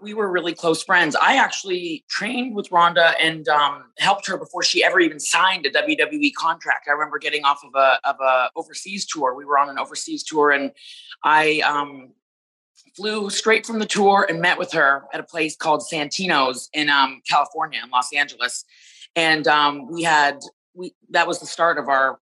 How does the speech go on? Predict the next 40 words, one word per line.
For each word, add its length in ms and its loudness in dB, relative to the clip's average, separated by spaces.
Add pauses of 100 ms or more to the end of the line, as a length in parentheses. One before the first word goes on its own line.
(120)
you 80 -12
know, 100 -8
sort 200 -8
of 100 -16
private 340 2
training 340 -2
sessions 380 -4
that 120 -4
we 120 0
had 240 2
together. 440 -2
And 160 0
in 200 -2
those 360 0
sessions 560 -2
that 100 -4
I 80 2
have 240 0
with 140 -18
Ronda, 480 0 (800)
I 100 0
just, 420 -2
I 60 2
realized 640 2
something 840 -2 (640)
really 320 4
special 600 0
a-, 120 2
about 400 2
her 340 -4
that, 240 2
you 100 -8
know, 100 2
yes, 260 2
she's 240 -6
an 80 -12
Olympic 420 -2
athlete. 440 -4
Yes, 240 2
she's, 480 -4